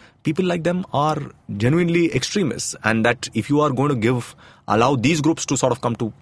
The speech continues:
power in Afghanistan, it is going to lead to a great degree of instability in that region." And we are not just saying it for ourselves, but on the whole, right? I mean, in that sense.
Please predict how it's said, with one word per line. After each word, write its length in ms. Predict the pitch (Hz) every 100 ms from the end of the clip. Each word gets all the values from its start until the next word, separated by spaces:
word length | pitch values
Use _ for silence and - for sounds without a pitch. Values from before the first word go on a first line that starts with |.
| _ -
power 280 | 92 92
in 100 | 87
Afghanistan, 560 | 87 110 170 - 90 104 - - - _ -
it 140 | 233
is 80 | 240
going 160 | 254
to 60 | 240
lead 180 | 240 247
to 60 |
a 40 | 214
great 300 | 113 139 170
degree 180 | 196 196
of 80 |
instability 500 | 156 - 143 135 131
in 100 | 120
that 140 | 104 -
region." 220 | 220 -
And 140 | 113
we 60 | 135
are 20 |
not 120 | 185 196
just 120 | 190
saying 140 | 185
it 80 | 180
for 100 | 175
ourselves, 360 | 220 302 - -
but 220 | 156 - - - - _ _ -
on 160 | 175
the 80 | 185
whole, 220 | 247 190 - - _ _ _ _ _ _ - -
right? 240 | 101 147 -
I 40 |
mean, 140 | 156
in 200 | 131 143
that 200 | 143 160
sense. 380 | - 180 131 -